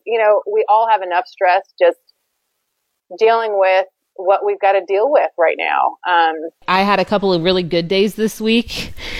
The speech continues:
Speaker 2: and kind of, and I, I think the only thing that made them really stand out was I was happy that I heard some good news. Um,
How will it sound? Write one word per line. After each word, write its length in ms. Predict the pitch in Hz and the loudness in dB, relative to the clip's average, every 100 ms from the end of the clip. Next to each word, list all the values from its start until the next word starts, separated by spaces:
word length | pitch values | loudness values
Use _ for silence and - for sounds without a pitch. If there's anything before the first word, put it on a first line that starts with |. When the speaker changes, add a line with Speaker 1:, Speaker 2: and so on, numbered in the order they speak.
| - - | -12 -10
Speaker 2:
and 580 | 196 190 185 185 175 160 | -4 0 0 0 -2 -6
kind 200 | - 202 | -4 -2
of, 140 | 190 170 - | -2 -4 -4
and 180 | 190 | -2
I, 100 | 190 - | -2 -2
I 60 | 208 | -2
think 200 | 226 208 | -2 -2
the 80 | |
only 120 | 202 196 | -2 -2
thing 160 | 214 | -4
that 80 | 175 | -4
made 160 | 180 170 | -4 -2
them 280 | 170 160 - | -2 -4 -4
really 380 | 180 170 156 147 | -2 0 -2 -6
stand 360 | - 185 165 | -6 -6 -4
out 300 | 165 175 147 | -4 -2 -4
was 560 | 165 156 156 156 - - - - - _ | -2 -2 -2 -4 -10 -10 -10 -8 -10 _
I 100 | 175 | -2
was 300 | 185 180 165 | 0 0 -2
happy 460 | - 185 185 202 185 | -4 -4 -4 -4 -2
that 80 | 175 | 0
I 100 | 170 | 0
heard 260 | 180 175 170 | 0 -2 -2
some 200 | 185 165 | -6 -4
good 180 | 175 | -4
news. 480 | 160 131 107 - - - | -4 -6 -6 -8 -8 -8
Um, 600 | - 156 156 147 147 160 | -4 0 0 -2 -4 -6